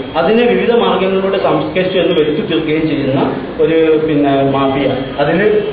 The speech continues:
നമ്മുടെ മുക്കൂട്ട് മുന്നണി ഉദ്യോഗസ്ഥന്മാർ അതിൽ ഭാഗവാക്കാണ്. അവർക്ക് കിട്ടേണ്ടത് അതിൽ നിന്ന് കിട്ടുന്നുണ്ട്. അതുപോലെ തന്നെ,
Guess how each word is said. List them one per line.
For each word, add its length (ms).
നമ്മുടെ 540
മുക്കൂട്ട് 300
മുന്നണി 600
ഉദ്യോഗസ്ഥന്മാർ 640
അതിൽ 180
ഭാഗവാക്കാണ്. 760
അവർക്ക് 240
കിട്ടേണ്ടത് 460
അതിൽ 280
നിന്ന് 140
കിട്ടുന്നുണ്ട്. 420
അതുപോലെ 280
തന്നെ, 320